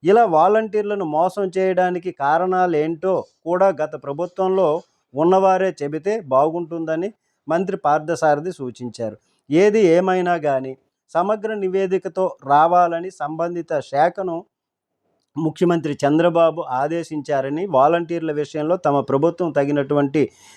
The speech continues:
నిర్ణయం తీసుకుంటుందని చెప్పారు ఆయన. ఇక వాలంటీర్లకు దినపత్రికకు కొనుగోలు చేసుకునేందుకు ప్రతి నెలా కూడా రెండు వందల రూపాయలు ఇచ్చేవారు గత ప్రభుత్వంలో.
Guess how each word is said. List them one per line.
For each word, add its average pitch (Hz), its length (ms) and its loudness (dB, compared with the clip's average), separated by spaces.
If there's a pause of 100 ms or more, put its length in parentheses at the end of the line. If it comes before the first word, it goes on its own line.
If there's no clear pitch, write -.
(120)
నిర్ణయం 170 360 4
తీసుకుంటుందని 156 1000 -2
చెప్పారు 113 340 -2
ఆయన. 101 200 -8 (340)
ఇక 170 160 2
వాలంటీర్లకు 190 840 2
దినపత్రికకు 170 1120 -2
కొనుగోలు 175 460 2 (100)
చేసుకునేందుకు 165 840 -2
ప్రతి 147 300 -2
నెలా 156 320 4
కూడా 160 420 0 (400)
రెండు 175 200 -4
వందల 156 300 -2
రూపాయలు 160 680 0 (400)
ఇచ్చేవారు 156 560 0
గత 139 280 -6
ప్రభుత్వంలో. 147 580 -4